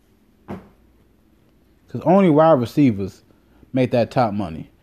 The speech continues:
Tight ends, I don't know why not. I mean, if you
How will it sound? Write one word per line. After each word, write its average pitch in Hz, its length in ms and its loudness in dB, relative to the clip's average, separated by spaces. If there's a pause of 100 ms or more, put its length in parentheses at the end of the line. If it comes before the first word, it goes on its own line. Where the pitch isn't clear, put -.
(540)
Tight 196 240 2
ends, 202 260 2
I 156 60 -6
don't 147 180 2
know 131 80 2
why 113 180 -2
not. 92 240 -10 (640)
I 123 100 -2
mean, 135 340 4
if 131 140 0
you 185 220 2